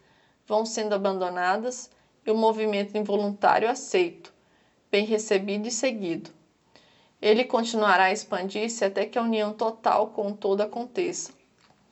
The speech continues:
Mas enquanto o universo não chegar à sua plenitude no preenchimento do vazio com luz espiritual, o orgasmo na criação poderá ser apenas temporário,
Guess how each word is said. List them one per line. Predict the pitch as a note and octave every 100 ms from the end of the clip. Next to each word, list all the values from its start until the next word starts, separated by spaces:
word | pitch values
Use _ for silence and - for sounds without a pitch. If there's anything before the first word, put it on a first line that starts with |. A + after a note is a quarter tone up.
| _ _ _ _ _ _ _ -
Mas | G#3 G3+ G3+
enquanto | G3+ - A3+ C4+ D4
o |
universo | C4 B3+ A3+ G3+ -
não | G#3 G3
chegar | A#3+ C#4+ B3 G#3+ G3
à |
sua | G#3+ G#3 G3
plenitude | G#3+ A3+ B3+ B3+ G#3+ G3+ F#3+
no | G3
preenchimento | G#3+ G3 G3+ G3 F#3+ A3
do | A3 A3
vazio | G#3 G3 G3 G#3 F#3+
com | - F#3+ F#3
luz | G3+
espiritual, | G3 G3+ - F#3 F#3 F#3 F3+ G3+ G3 - _ _ _ _ _ A3+
o |
orgasmo | G#3 G#3+ G3 G3+ A3+ A3
na | G#3+
criação | G#3+ G#3 G3+ G3+ G#3+ G#3+ A3+ - _ -
poderá | A3+ G#3+ G#3 G#3+
ser | - G#3+
apenas | G#3 A3 A3+ A#3
temporário, | - A#3 B3 A#3 G3 F#3 G3